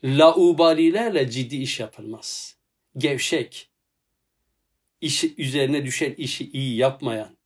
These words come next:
insanlarla ciddi iş yapılmaz. Laubaliler ruhsatlarla okşanılmaz. Azimetlerle, şiddetlerle, şiddetli bir şekilde ikaz edilir diyor.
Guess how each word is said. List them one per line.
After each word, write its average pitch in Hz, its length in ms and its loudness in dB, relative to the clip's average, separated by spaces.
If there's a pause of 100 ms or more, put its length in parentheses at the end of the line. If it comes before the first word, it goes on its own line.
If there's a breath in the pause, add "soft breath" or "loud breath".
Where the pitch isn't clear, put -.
(320)
insanlarla 165 640 -8
ciddi - 260 -14
iş - 220 -12
yapılmaz. 131 580 -18 (960 loud breath)
Laubaliler 208 760 2
ruhsatlarla 170 640 -2
okşanılmaz. 139 880 -6 (460 soft breath)
Azimetlerle, 143 800 -2
şiddetlerle, 160 840 -6
şiddetli 147 500 -6
bir 196 60 -8
şekilde 143 380 -6
ikaz 180 360 -2
edilir 123 380 -4
diyor. - 340 -20